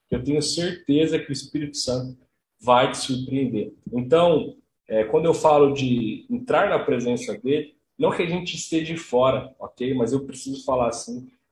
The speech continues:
pra gente poder, é, trazer à, à tona essa, essa, é,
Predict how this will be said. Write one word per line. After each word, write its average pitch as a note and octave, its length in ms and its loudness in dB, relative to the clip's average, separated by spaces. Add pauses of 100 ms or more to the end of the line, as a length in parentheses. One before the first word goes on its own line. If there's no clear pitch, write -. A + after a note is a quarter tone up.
(120)
pra A2 180 4
gente B2+ 360 -2
poder, A#2 680 -2 (1160)
é, G#2+ 120 -10
trazer C#3+ 960 0
à, F#2+ 420 -10
à - 20 -8 (140)
tona B2 280 2
essa, B2 500 -4 (840)
essa, G2 680 -6 (1300)
é, F#2+ 380 -10